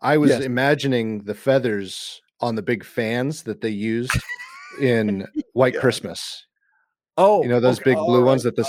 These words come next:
Speaker 2: right.
Speaker 1: sisters, that's,
Speaker 2: I
Speaker 1: so
Speaker 2: got
Speaker 1: that's,
Speaker 2: you.
Speaker 1: that was what I had in my
Speaker 2: Yeah.
Speaker 1: brain. That's probably why I went to feathers.
Speaker 2: Fan dancer. Yeah.
Speaker 1: Yeah. Yes.
Speaker 2: So I
Speaker 1: The
Speaker 2: thought that
Speaker 1: big
Speaker 2: was
Speaker 1: fan.
Speaker 2: interesting.
Speaker 1: So I
Speaker 2: Oh,
Speaker 1: think that'll
Speaker 2: please
Speaker 1: help our
Speaker 2: cut all
Speaker 1: listeners.
Speaker 2: that out. I'm <laughs> sorry.
Speaker 1: No, I think that's great. I'm not cutting
Speaker 2: That's
Speaker 1: anything
Speaker 2: good
Speaker 1: out.
Speaker 2: stuff. Yeah.
Speaker 1: Um, anyway,
Speaker 2: <laughs>
Speaker 1: rabbit hole,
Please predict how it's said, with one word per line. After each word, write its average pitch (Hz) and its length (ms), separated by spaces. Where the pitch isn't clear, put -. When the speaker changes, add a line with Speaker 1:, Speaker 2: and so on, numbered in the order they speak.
Speaker 2:
right. 127 80
Speaker 1:
sisters, 139 340
that's, 117 300
Speaker 2:
I - 20
Speaker 1:
so 143 100
Speaker 2:
got 143 80
Speaker 1:
that's, 156 160
Speaker 2:
you. 139 60
Speaker 1:
that 135 140
was 131 160
what 123 180
I 117 80
had 117 160
in 110 60
my 107 100
Speaker 2:
Yeah. 139 260
Speaker 1:
brain. 98 100
That's 101 160
probably 131 260
why 113 180
I 104 40
went 101 200
to 98 80
feathers. 87 500
Speaker 2:
Fan 147 360
dancer. 113 480
Yeah. 123 160
Speaker 1:
Yeah. 123 200
Yes. 107 220
Speaker 2:
So 139 80
I 143 160
Speaker 1:
The 117 80
Speaker 2:
thought - 40
that 120 60
Speaker 1:
big 170 160
Speaker 2:
was 135 140
Speaker 1:
fan. 131 120
Speaker 2:
interesting. 117 220
Speaker 1:
So 131 160
I 147 100
Speaker 2:
Oh, - 20
Speaker 1:
think 170 200
that'll 135 180
Speaker 2:
please - 80
Speaker 1:
help 147 160
our - 40
Speaker 2:
cut 156 140
all 156 80
Speaker 1:
listeners. 101 340
Speaker 2:
that 120 80
out. 143 160
I'm 147 140
<laughs> - 0
sorry. - 640
Speaker 1:
No, 208 320
I 147 160
think 208 180
that's 120 200
great. 135 320
I'm 104 120
not - 160
cutting 98 300
Speaker 2:
That's 95 160
Speaker 1:
anything 113 360
Speaker 2:
good 85 40
Speaker 1:
out. 85 140
Speaker 2:
stuff. - 100
Yeah. 92 200
Speaker 1:
Um, 120 240
anyway, 143 440
Speaker 2:
<laughs> - 120
Speaker 1:
rabbit 165 320
hole, 110 420